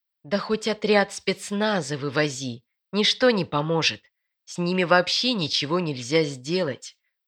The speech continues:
Хоть из пулемёта стреляй, для них это лёгкий массаж. Этих существ не получится ранить или убить.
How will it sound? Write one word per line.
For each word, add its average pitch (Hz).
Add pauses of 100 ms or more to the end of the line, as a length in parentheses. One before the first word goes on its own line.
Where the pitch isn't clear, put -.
(120)
Хоть 165
из 165
пулемёта 180
стреляй, 160 (280)
для 220
них 247
это 220
лёгкий 214
массаж. 196 (420)
Этих 160
существ -
не 165
получится 170
ранить 160
или 151
убить. 151